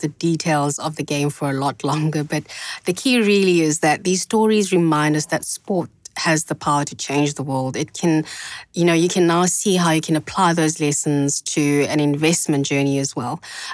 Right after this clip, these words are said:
Uh, let's maybe talk a bit about this year and how it's played out in the asset management industry. It certainly hasn't been an easy year, and I don't think anyone would have expected it to, you know, to be easy given the global economy.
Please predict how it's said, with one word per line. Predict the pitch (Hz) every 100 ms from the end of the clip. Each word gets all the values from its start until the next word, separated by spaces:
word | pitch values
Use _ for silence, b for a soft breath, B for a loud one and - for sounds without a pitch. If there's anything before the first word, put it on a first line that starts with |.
| -
Uh, | 190 190
let's | 254 277
maybe | 285 294
talk | - 226 214
a | 196
bit | 175 170 -
about | 160 147 156
this | 131 - -
year | 147 143
and | 135 156
how | - 175 196
it's | 214 -
played | - 160 151
out | 139 131
in | 143
the | 135
asset | 135 - -
management | 151 143 135 139
industry. | 143 135 - - 143 127
It | 165
certainly | - - - 233 233 262 233 208 320 302
hasn't | - - 151 165 214
been | 208 208
an | 202
easy | 180 190 190 240
year, | 185 175 - B B B B
and | 170
I |
don't | 170 196
think | 214 208
anyone | 185 226 220 190 156 139
would | 180 165
have | 156
expected | 139 - 170 - -
it | 147 - -
to, | - 156
you | 143 143 135
know, | 160 160 135 -
to | - 240
be | 208
easy | 143 135 143
given | 131 143 143
the | 147
global | 147 135 135
economy. | - 143 139 131 131